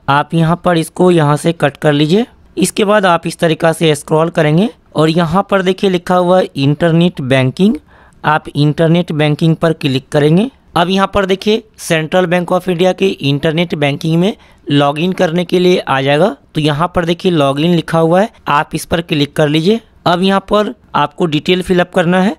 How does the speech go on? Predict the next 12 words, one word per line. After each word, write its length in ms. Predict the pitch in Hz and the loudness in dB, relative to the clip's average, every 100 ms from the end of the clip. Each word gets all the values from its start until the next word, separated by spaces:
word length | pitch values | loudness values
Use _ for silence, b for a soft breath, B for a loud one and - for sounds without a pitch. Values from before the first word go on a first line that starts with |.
| _ | _
तो 80 | 160 | -4
जो 200 | 139 175 | 2 2
भी 180 | 170 196 - | 2 -2 0
आपके 400 | 139 139 - 185 | -2 -2 -2 -2
सेंट्रल 420 | 165 147 143 170 | 0 0 2 0
बैंक 280 | 160 170 165 | 0 0 0
of 160 | 170 180 | -2 -2
इंडिया 240 | 165 175 | 0 0
का 220 | 175 180 180 - | 0 0 -2 -2
इंटरनेट 520 | 131 156 151 165 165 | -2 0 0 0 -2
बैंकिंग 420 | 160 165 156 175 | -2 -2 -2 -2
का 260 | 170 185 226 | 0 -2 -2